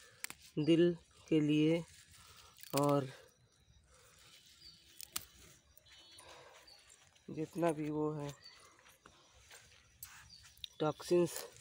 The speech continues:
उसको निकालता है धनिया। तो यहाँ से मैं देखिए धनिया की जितना भी हार्वेस्ट करती हूँ, ऐसे बढ़ते जा रहे हैं। तो कोई खा, ज़्यादा तो नहीं है, लेकिन बहुत ही हमको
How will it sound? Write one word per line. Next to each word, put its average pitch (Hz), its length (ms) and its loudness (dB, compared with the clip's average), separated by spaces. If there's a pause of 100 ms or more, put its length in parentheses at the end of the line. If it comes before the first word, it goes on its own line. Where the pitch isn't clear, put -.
(120)
उसको 160 320 0
निकालता 160 500 0
है 160 140 0
धनिया। 160 400 2 (720)
तो 151 160 0
यहाँ 147 300 2
से 156 120 -6
मैं 151 180 0
देखिए 143 240 -2
धनिया 147 320 0
की 143 100 -4
जितना 147 320 -2
भी 143 120 2
हार्वेस्ट 139 460 0
करती 143 320 -2
हूँ, 147 220 2
ऐसे 135 200 -4
बढ़ते 135 420 0
जा 139 180 2
रहे 139 120 -4
हैं। 156 120 -8 (640)
तो 143 260 -4 (1160)
कोई 160 160 4
खा, 151 200 -2 (100)
ज़्यादा 151 360 4
तो 170 140 2
नहीं 170 220 4
है, 175 60 6
लेकिन 156 460 0
बहुत 147 360 0
ही 156 60 0
हमको 147 320 -2